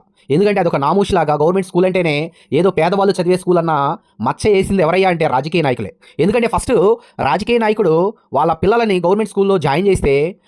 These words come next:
ఆటోమేటిక్‌గా ఏమవుతుంది? ప్రతి ఒక్కరు కూడా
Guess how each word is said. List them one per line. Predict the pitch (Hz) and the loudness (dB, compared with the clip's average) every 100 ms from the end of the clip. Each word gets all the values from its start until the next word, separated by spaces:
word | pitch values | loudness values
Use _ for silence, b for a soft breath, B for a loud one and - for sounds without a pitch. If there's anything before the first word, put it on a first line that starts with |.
| - | -4
ఆటోమేటిక్‌గా | 143 220 226 220 226 180 175 202 | -2 0 0 -2 -2 0 2 0
ఏమవుతుంది? | 180 226 240 233 226 233 | 0 0 0 2 2 0
ప్రతి | 233 _ - 180 247 | -4 _ -6 -4 -2
ఒక్కరు | 240 247 | 0 0
కూడా | 247 240 330 | 2 2 0